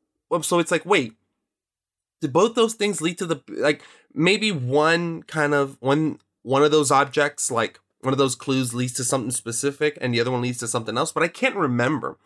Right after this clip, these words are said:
And that is kind of something that I do have against the film, is that I feel like maybe it could have been a little bit tighter, or maybe some more, em-,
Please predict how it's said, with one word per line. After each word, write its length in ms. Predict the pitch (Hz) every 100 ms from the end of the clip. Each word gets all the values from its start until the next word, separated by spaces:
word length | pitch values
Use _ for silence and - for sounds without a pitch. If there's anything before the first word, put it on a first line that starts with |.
| _ - - 165
And 120 | - 214
that 160 | 247
is 160 | 254 269
kind 320 | - 220 233
of 100 | 196
something 360 | - 170 165 160
that 100 | 139
I 80 |
do 220 | 127 123 135
have 160 | 123
against 380 | 117 113 110 -
the 80 | 113
film, 300 | - 139 107
is 140 | 107
that 280 | 113 113 107 _ _ _ _ _ _ _ _ _ _ _ _ -
I 120 | 156
feel 360 | - - 196
like 180 | 214 170
maybe 320 | 131 135 180
it 100 | 180
could 140 | - 165
have 100 | 151
been 120 | 147
a 40 |
little 180 | 131 131
bit 180 | 120 110
tighter, 520 | - - 120 127 135
or 160 | - 123
maybe 280 | 117 127 131
some 340 | - 123 123 - _ _ _ _
more, 400 | 131 123 123 120
em-, 220 | 127 127